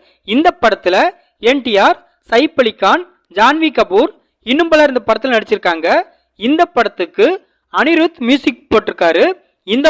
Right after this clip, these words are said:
படம் இந்த வாரம் செப்டம்பர் இருபத்தேழாம் தேதி தமிழ், தெலுங்கு, ஹிந்தி, கன்னடம் மற்றும் மலையாளம் போன்ற லாங்குவேஜ்ல ரிலீஸ் ஆகுது.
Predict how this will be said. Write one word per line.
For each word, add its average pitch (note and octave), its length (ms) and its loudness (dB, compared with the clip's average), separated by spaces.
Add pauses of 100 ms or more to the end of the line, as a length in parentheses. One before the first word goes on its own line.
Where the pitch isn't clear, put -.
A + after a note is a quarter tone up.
படம் E4 240 0
இந்த G#3+ 120 0 (100)
வாரம் E3+ 340 0 (400)
செப்டம்பர் D#4+ 520 0
இருபத்தேழாம் C4 520 -2
தேதி E3+ 260 -2 (480)
தமிழ், C4+ 360 0
தெலுங்கு, G3+ 360 0 (440)
ஹிந்தி, D4+ 300 2 (140)
கன்னடம் G3+ 380 0 (380)
மற்றும் A3+ 360 -4
மலையாளம் D4 420 2
போன்ற C4+ 180 -2 (100)
லாங்குவேஜ்ல A3 480 0 (480)
ரிலீஸ் D#4 320 0
ஆகுது. F3 260 0